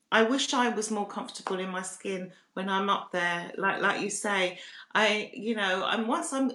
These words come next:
in my flow, I'm okay, but it is very nerve-wracking. People don't understand you've got to get up there, and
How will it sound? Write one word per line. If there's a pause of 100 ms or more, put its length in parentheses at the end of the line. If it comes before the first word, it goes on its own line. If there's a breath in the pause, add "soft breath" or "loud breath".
(120)
in
my
flow,
I'm
okay,
but
it
is
very
nerve-wracking. (640 soft breath)
People
don't
understand
you've
got
to
get
up
there,
and